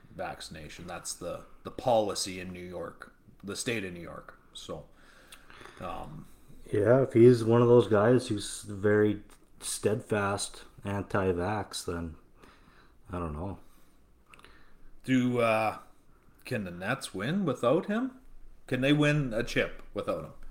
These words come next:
Speaker 2: Well, they have Kevin Durant and James Harden together, so
Speaker 1: Yeah.
Speaker 2: I don't know. Is there any better duo in the league? I don't think so.
Speaker 1: Well, what about a better trio, though?
Speaker 2: Three versus two.
Speaker 1: You got LeBron, A D, and Westbrook waiting for you.
Speaker 2: That is true.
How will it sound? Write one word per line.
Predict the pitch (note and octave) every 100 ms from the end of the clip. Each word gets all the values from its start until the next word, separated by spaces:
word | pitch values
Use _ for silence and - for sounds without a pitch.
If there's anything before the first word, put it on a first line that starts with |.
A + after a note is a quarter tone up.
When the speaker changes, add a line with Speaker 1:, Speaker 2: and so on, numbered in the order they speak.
| - -
Speaker 2:
Well, | G2+
they | F2
have | F#2 F2+
Kevin | - F2 E2+
Durant | E2 E2 F2 F2+
and | E2
James | E2+ E2 D#2+
Harden | - E2+ F2
together, | D#2+ D#2 D#2+ D#2+ D2+
so | - F2 D2+
Speaker 1:
Yeah. | A2 E2 - - - _ _ _ - -
Speaker 2:
I | F2+
don't | E2
know. | E2 F2
Is | E2+
there | E2 E2
any | E2 E2 - - -
better | E2+ E2
duo | E2+ E2+ E2+
in | E2+
the | E2+
league? | E2+ G2 F2+
I |
don't | E2+ -
think | E2+ -
so. | G2+ F#2+ - - - G2
Speaker 1:
Well, | F2+ E2+
what | F2+
about | F2+ F#2+ F2+
a |
better | F#2+ G2 F2
trio, | - A2+ C#3 C#3 F2 D#2+
though? | E2+ E2 - - - - B1 - - - - - - - - - - - - -
Speaker 2:
Three | - F#2
versus | F#2 F2+ - E2
two. | - F#2+ G#2+
Speaker 1:
You | G2+
got | F2+ E2+
LeBron, | D#2+ F#2+ G2 G2
A | F#2+ F#2
D, | F2 G#2+ A2
and | F2+ F2+
Westbrook | G2 B2 - G2+ -
waiting | G2 F#2+ D#2
for | - G2
you. | A#2 C3+ - - - - - - F#2
Speaker 2:
That | F2+
is | -
true. | - G2 G2